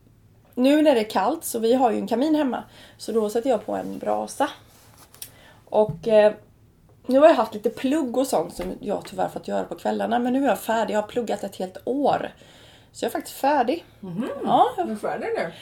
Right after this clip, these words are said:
Speaker 1: Ja, jag har skickat in sista f-, tentan igår.
Speaker 2: Mhm.
Speaker 1: Mm. Så då var det lite plugg på kvällarna.
Speaker 2: Mm.
Speaker 1: Men nu behöver jag inte det längre. Så att det,
Speaker 2: Nej.
Speaker 1: ja.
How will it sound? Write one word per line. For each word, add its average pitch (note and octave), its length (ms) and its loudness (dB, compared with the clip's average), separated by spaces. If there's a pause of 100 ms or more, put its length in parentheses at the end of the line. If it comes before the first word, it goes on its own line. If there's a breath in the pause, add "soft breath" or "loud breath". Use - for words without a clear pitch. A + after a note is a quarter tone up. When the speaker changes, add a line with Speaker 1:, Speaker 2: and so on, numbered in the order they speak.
(140 loud breath)
Speaker 1:
Ja, F#4 260 12
jag F#4 40 8
har E4 80 4
skickat D#4 240 -6
in C4+ 120 0
sista A3+ 260 -4
f-, - 340 -12
tentan A3+ 360 -4
igår. G3 240 -2
Speaker 2:
Mhm. G#3 300 -6 (140)
Speaker 1:
Mm. B3 280 -2 (400 loud breath)
Så - 120 -10
då B3 100 2
var B3 240 6
det G3 80 -4
lite G3 200 -6
plugg F#3 300 -6
på - 80 -14
kvällarna. F#3+ 540 -4
Speaker 2:
Mm. G3+ 320 -6
Speaker 1:
Men G3+ 220 -4
nu A#3 200 0
behöver D4 240 -2
jag G#4+ 40 -4
inte F4+ 100 -8
det B3 80 -2
längre. F3 260 -4
Så G#3+ 100 -6
att A3 100 -8
det, G#3 160 -2
Speaker 2:
Nej. F#3+ 160 -6
Speaker 1:
ja. G#3+ 240 2